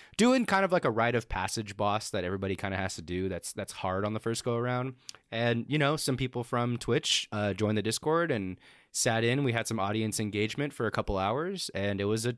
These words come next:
ton of fun. Um, so shout out to everybody joining the Discord and listening to this episode and just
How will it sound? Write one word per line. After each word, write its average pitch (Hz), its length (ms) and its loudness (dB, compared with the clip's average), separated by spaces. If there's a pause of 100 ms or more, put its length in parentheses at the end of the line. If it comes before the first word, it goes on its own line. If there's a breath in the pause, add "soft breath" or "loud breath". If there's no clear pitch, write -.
ton 110 320 -6
of 127 80 -4
fun. 170 380 2 (500 soft breath)
Um, 101 260 2
so 131 120 0
shout 147 280 4
out 156 180 6
to 139 140 4
everybody 139 340 6
joining 123 220 2
the 120 80 2
Discord 113 560 2
and 101 120 0
listening 107 260 0
to 101 40 2
this 101 140 0
episode 98 560 -2
and 87 180 -4 (400 loud breath)
just - 320 2